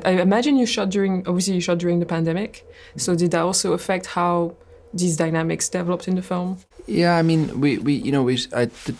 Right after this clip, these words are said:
Speaker 2: two movies back to back during the pandemic, White Bird, which comes out next year, and then Otto. And, and it's like shooting the pandemic isn't easy.
Speaker 1: Mm.
Speaker 2: But, but also, I think, yeah, I think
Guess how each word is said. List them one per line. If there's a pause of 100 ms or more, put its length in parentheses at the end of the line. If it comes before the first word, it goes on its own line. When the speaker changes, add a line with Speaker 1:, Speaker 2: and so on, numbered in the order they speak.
Speaker 2:
two
movies
back
to
back
during
the
pandemic,
White
Bird,
which
comes
out
next
year,
and
then
Otto. (380)
And,
and
it's
like (200)
shooting
the
pandemic
isn't
easy.
Speaker 1:
Mm. (320)
Speaker 2:
But,
but
also,
I
think,
yeah,
I
think